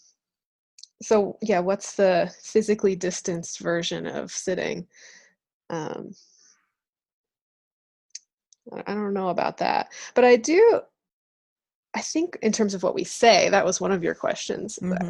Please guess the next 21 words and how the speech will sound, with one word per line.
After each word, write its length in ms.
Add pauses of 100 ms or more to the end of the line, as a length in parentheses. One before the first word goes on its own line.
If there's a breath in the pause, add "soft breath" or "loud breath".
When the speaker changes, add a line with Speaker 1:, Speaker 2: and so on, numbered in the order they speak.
Speaker 1:
For 100
some 320
reason, 340
we 120
have 220
a 80
really 240
hard 340
time 260 (140)
just 220
saying, 300 (160)
"I'm 140
sorry, 440
that's 260 (100)
awful." 520 (340)
Speaker 2:
Yeah. 280 (880)
Speaker 1:
Like, 120
we, 140 (800)
we're, 240 (260)
we're 140
trained 760